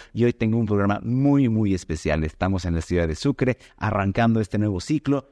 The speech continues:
y hoy quiero presentarles esta entrevista, esta conversación, más que entrevista, con alguien muy importante para la formación,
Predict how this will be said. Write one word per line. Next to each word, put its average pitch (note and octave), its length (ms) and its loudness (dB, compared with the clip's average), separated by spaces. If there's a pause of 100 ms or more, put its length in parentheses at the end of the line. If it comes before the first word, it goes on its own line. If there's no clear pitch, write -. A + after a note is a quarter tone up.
(140)
y A#2 120 -2
hoy D3 160 0
quiero C#3 480 0 (140)
presentarles G2+ 920 -2
esta F#2 520 0
entrevista, G2+ 500 -2
esta F#2+ 180 -2
conversación, G#2+ 640 0
más A#2+ 200 -2
que A2+ 40 -2
entrevista, A2+ 460 -2 (240)
con B2+ 120 0
alguien D3 200 2
muy D#3+ 180 4
importante C3+ 640 0
para G#2+ 260 0
la G2 100 -2
formación, A2+ 480 -2